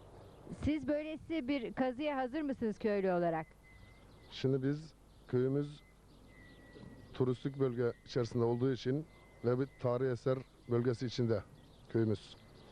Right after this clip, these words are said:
Speaker 2: Şimdi köyümüzün dağı, manastır, küçük manastır, büyük manastır denilen iki eski harabelik yer var.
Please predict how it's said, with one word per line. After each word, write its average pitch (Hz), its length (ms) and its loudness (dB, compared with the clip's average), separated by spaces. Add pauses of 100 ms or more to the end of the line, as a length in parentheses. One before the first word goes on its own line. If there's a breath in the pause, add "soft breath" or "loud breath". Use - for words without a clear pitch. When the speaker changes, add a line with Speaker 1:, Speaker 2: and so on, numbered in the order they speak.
(880 loud breath)
Speaker 2:
Şimdi 139 420 2
köyümüzün 135 600 0 (1400)
dağı, 135 360 2 (540)
manastır, 127 540 0 (520)
küçük - 240 -4
manastır, 123 480 0
büyük 131 220 0
manastır 127 460 0 (180)
denilen 120 480 0 (1000 loud breath)
iki 127 200 2
eski 131 360 2
harabelik 123 460 0 (480 loud breath)
yer 127 200 2 (500)
var. 117 220 -2